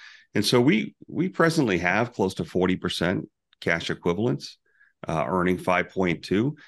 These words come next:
We have five percent net stock exposure if you don't count gold stocks. If you do, it's about fifteen percent. Um, and so we're still, we're still waiting, frustratingly, for, you know, a bigger pullback to be able to take some more action.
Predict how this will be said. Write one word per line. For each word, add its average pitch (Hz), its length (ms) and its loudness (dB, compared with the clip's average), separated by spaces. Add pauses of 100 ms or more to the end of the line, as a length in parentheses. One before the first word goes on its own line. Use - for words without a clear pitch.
(120)
We 87 140 0
have 82 160 0
five 85 320 0
percent 95 460 0 (360)
net 85 320 -2
stock 90 380 -2
exposure 113 640 -2
if - 100 -8
you 80 80 -2
don't 78 400 -4
count 76 400 -4 (320)
gold 82 320 0
stocks. 90 480 -2
If 76 160 -6
you 73 100 -4
do, 69 300 -2
it's 90 140 -6
about 73 300 -2
fifteen 85 440 -2
percent. 58 420 -8 (560)
Um, 73 380 -2
and 87 100 -2
so 104 140 0
we're 101 200 4
still, 110 440 0
we're 92 220 -2
still 117 280 2
waiting, 92 360 4
frustratingly, 85 1040 -2 (400)
for, 92 500 2 (100)
you 98 80 -2
know, 76 120 2
a 80 40 0
bigger 87 260 0
pullback 82 540 0
to 82 80 -8
be 80 100 -4
able 76 140 -4
to 73 80 -6
take 78 240 -4
some 80 160 -4
more 71 220 -2
action. - 440 -4